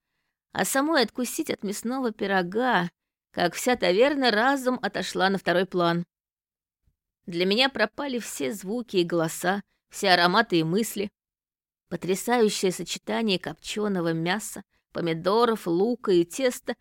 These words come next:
прокатилось по языку, устраивая настоящий гастрономический взрыв. Когда я открыла глаза,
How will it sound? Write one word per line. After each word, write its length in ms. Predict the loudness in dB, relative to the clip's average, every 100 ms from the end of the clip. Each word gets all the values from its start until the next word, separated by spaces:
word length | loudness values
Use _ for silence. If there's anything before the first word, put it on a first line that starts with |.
| _ _
прокатилось 640 | -4 -2 -4 0 2 0
по 100 | 2
языку, 520 | 2 2 0 -2 -8 -8 _ _ _
устраивая 640 | -8 -2 2 4 4 4 4
настоящий 840 | 2 0 2 4 2 0 -4 0
гастрономический 960 | 0 0 -2 0 2 0 -2 -10 -6 -4
взрыв. 420 | -2 -4 -4 -14 _ _ _ _ _ _ _ _ _
Когда 240 | -12 0 4
я 120 | 4
открыла 340 | 4 0 0
глаза, 460 | 2 0 0 -2